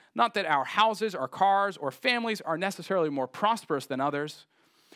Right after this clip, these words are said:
but people will recognize Jesus' greatness as we find him to be our highest treasure and delight. It says nothing about the glory and beauty and greatness of God if we use him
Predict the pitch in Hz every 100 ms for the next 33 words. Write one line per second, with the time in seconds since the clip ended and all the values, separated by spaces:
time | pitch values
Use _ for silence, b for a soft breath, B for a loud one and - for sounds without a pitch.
0 | b 233 - 262 269 277 240 180 185 175
1 | 151 139 135 - - 196 202 190 170 131
2 | 135 131 120 101 - - - b b b
3 | 180 185 185 185 - 180 180 160 - 233
4 | 208 117 98 - b b - 170 143 147
5 | 139 135 123 - 156 156 151 - - -
6 | 156 135 131 127 139 123 110 104 b b
7 | b - 127 110 87 - _ - _ _
8 | _ _ _ _ _ 214 185 240 196 233
9 | 240 220 190 170 139 156 190 214 160 135
10 | 156 180 156 135 127 175 180 170 160 135
11 | 117 110 - B B 196 190 170 170 156
12 | b - 135 151 254 294 247 165 123 117
13 | 190